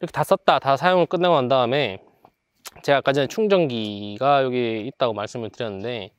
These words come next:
충전기를 꼭 연결하세요. 이 충전기는, 이 충전기는 이 배터리를 이제 다음에 사용 가능할 수 있도록 이렇게 충전을 시켜주는 역할인 건 당연히 아실 거고,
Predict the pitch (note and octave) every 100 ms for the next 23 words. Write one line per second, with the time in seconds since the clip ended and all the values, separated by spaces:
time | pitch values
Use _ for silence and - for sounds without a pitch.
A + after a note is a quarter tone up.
0 | _ _ _ - _ _ _ _ - F#3+
1 | F#3 E3 B2+ A2+ F#3+ - D3 C3 A2+ A2+
2 | G2 _ _ _ _ _ _ _ - _
3 | _ _ - F3+ A3 G#3 F#3 C3+ C#3+ B2
4 | G2+ _ _ _ _ - - _ _ D#3
5 | - F#3 D3+ B2 A#2 A2+ D3+ - C3 F#3+
6 | F3+ A#2 G#2 A2 G#2+ G2 - _ _ _
7 | _ _ _ _ G#2+ G#2+ G2+ G2 G2+ _
8 | _ _ _ _ - C3 C3 B2 G2+ C3+
9 | C3 B2+ A2+ A2+ A#2+ A#2+ - - G#2 G2
10 | G#2 - F#2 F#2+ _ _ _ _ - C#3
11 | A#2 G#2 - - A2 A2 G#2+ G2+ G#2 -
12 | A2+ G#2+ G2+ - _ _ _ - D3+ C#3+
13 | A#2 A#2+ C3 A2 A2 - G2 G#2+ G2+